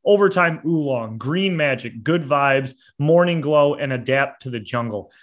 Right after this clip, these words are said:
All of these great different options that all have their specific health benefits, some with caffeine, some without, all loose leaf teas.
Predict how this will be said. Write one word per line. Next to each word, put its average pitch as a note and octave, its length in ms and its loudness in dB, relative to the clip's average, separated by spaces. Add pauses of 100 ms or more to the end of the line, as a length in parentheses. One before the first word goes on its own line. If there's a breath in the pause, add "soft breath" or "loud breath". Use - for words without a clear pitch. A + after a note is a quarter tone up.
(240 soft breath)
All A#3+ 280 8
of G3 100 2
these E3 200 -2
great D#3+ 400 -2
different D3+ 260 -2
options C#3 380 -4
that C3+ 100 0
all D3+ 240 2
have D3 180 2
their B2+ 120 -2
specific - 840 -4
health C3+ 320 -2
benefits, C#3+ 540 -2
some D#3 120 -2
with B2+ 140 -8
caffeine, E3+ 640 -4 (140 soft breath)
some C3+ 260 -2
without, C3+ 600 -2 (160)
all D3+ 480 4
loose C3+ 340 -6
leaf B2+ 300 -6
teas. B2 400 -6